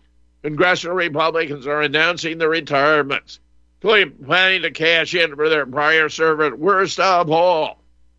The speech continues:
G O P may have given Biden an escape route on the immigration issue, the one issue where Trump has a decisive advantage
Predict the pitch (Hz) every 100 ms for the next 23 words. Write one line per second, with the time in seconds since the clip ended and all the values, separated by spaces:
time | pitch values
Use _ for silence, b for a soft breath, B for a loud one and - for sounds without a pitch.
0 | _ 180 196 170 151 196 175 180 180 160
1 | 170 185 170 151 160 185 208 160 143 156
2 | 156 147 - 170 190 147 143 156 156 156
3 | 175 165 165 156 175 196 - 160 160 151
4 | - 165 170 151 175 196 170 160 170 180
5 | 170 170 175 175 180 180 151 160 160 151
6 | - 185 202 202 160 175 175 135 151 170
7 | 190 175 143 160 147